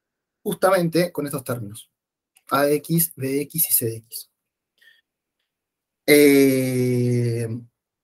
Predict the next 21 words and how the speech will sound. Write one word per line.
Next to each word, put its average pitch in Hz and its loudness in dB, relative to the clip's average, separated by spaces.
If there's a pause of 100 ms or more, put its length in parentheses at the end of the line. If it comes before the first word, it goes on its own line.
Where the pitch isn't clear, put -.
(340)
esto 175 4
lo 175 8
puedo 185 4
llamar, 185 0
por 143 -4
ejemplo, 160 0 (680)
un 135 -4
R 127 0
dos, 170 2 (1600)
eh, 135 -4
perdón, 123 -4
un 123 -4
A 120 0
dos. 165 0 (1300)
Esto 165 -2
lo 135 0
puedo 143 0
llamar 156 -2 (220)
un 131 -6
A 135 0
uno, 185 -2